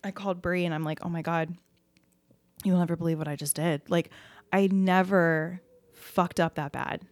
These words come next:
Like, I know I keep saying that, but I'm still in disbelief that I did it. And I really started to realize, like, it's because I've got too much on my fucking plate. And I said to Brie, I'm like,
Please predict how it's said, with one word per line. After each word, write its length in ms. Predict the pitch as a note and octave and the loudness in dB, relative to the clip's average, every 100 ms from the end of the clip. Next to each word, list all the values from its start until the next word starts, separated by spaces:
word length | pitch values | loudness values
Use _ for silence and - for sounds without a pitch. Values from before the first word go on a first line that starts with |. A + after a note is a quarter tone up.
| _ _ _ | _ _ _
Like, 120 | G3+ | 2
I 100 | F3 | 6
know 220 | G#3 G#3+ G#3+ | 6 8 8
I 80 | |
keep 240 | A3 B3+ F#3 | 6 4 4
saying 240 | E3+ F3+ | 2 2
that, 160 | F#3+ F3+ | 2 2
but 80 | F#3+ | 0
I'm 80 | |
still 220 | G3 - F#3+ | 0 2 2
in 60 | |
disbelief 360 | F3+ - E3 E3 | 0 -2 -2 -2
that 100 | D#3 | -2
I 80 | D3 | -4
did 160 | C#3+ C#3+ | -2 2
it. 180 | F#3 - - - - - | 0 -2 -16 -20 -18 0
And 60 | G#3 | 4
I 40 | |
really 320 | G3 F#3 F#3+ | 4 4 2
started 300 | G#3+ A#3 A3 | 4 2 2
to 80 | G3+ | 0
realize, 560 | D#3+ D#3 D3+ F3+ G#3+ G3+ | 0 2 4 4 4 4
like, 260 | D#3+ - _ _ - | 2 0 _ _ 0
it's 160 | C4 | 2
because 360 | - C4+ B3+ C4 | 4 2 4 4
I've 120 | C4+ | 6
got 240 | A3+ G#3+ - | 4 0 4
too 160 | A#3+ | 6
much 220 | A3+ - | 6 6
on 100 | A#3 | 4
my 140 | G3 E3 | 4 0
fucking 360 | D#3 D#3+ D3+ | -6 -8 -8
plate. 360 | D3+ - - - _ - - - | -6 -6 -8 -10 _ -20 -20 -2
And 100 | G3+ | 2
I 80 | G3+ | 4
said 220 | G3+ G#3 | 4 2
to 80 | G#3+ | 4
Brie, 300 | G3+ B3+ A#3 | 4 6 6
I'm 100 | F#3+ | 6
like, 380 | F#3+ F3+ - | 4 2 -2